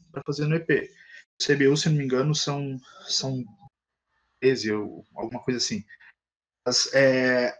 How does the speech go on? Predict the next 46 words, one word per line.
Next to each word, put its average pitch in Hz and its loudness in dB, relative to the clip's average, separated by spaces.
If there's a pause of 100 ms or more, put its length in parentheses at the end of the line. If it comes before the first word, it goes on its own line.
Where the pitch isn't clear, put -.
(180)
a 113 0
gente 151 0
se - 0
prepara 170 0
pro 180 2
torneio 139 0
mais 143 2
longo, 135 0
né? 220 -2 (680)
E 180 2
na 185 4
medida 160 4
do 180 -4
que - -12
for 165 2
necessário, 156 2
a - 4
gente - -2
corta 165 -2
uma 151 0
parte 139 -4
ou 135 0
outra, 147 -2
adapta, 127 -4
às, 113 -2
às 120 0
vezes 131 2
em, 120 -4 (880)
é, 110 -2 (280)
por 135 4
exemplo, 127 4
em - 4
dois 123 6
mil 147 4
e - 2
dezoito, 135 6
entre 151 2
o, 139 2
o 123 0
Balatucado 151 2
e 131 -2
o - 0
Engenhariadas, 131 2
a 151 2
gente 156 2
teve 156 2